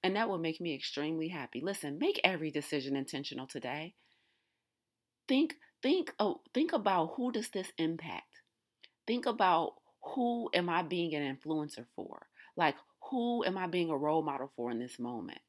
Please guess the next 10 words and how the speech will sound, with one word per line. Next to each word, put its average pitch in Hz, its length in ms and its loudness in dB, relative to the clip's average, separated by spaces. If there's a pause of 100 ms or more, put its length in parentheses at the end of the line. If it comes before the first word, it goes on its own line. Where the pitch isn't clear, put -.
(240)
Like, 156 260 -2
is 240 260 4
this 208 160 2
decision 170 760 -4 (1040)
aligned 147 420 4
with 135 200 -4
optimal 180 480 -2
health 180 240 -2
and 143 120 -2
longevity? 160 800 -2